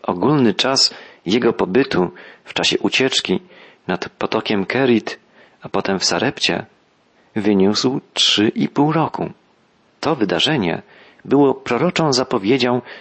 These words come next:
przebywania na pustyni wiernej reszty Izraela. Okres ten zakończy przyjście Mesjasza, Bożego Syna. Przedtem szatan, rozwścieczony tym,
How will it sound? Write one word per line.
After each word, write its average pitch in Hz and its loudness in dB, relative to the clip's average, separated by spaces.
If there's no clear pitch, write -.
przebywania 110 0
na 113 0
pustyni 113 2
wiernej 135 2
reszty 127 0
Izraela. 127 0
Okres 107 0
ten 107 2
zakończy 147 -2
przyjście - 0
Mesjasza, 143 -2
Bożego 90 -2
Syna. 76 0
Przedtem 131 0
szatan, 117 0
rozwścieczony 113 0
tym, 127 2